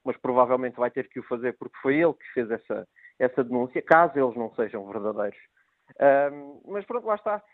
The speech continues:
É aquela tal história do, ahm, eu mando uns mails para, a circular e, e depois a justiça que, que veja o, o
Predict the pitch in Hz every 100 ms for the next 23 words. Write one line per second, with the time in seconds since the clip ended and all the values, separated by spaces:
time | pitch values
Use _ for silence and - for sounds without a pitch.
0 | _ 156 170 180 180 180 165 214 214 208
1 | 185 185 147 170 160 160 - 156 156 165
2 | 165 170 160 180 180 170 - 180 175 165
3 | - 185 - 185 190 190 - - 175 151
4 | 170 165 - 180 175 - 156 - 170 156
5 | 160 156 _ _ _ _ - 156 151 -
6 | 143 160 180 165 160 - - 151 151 143
7 | 147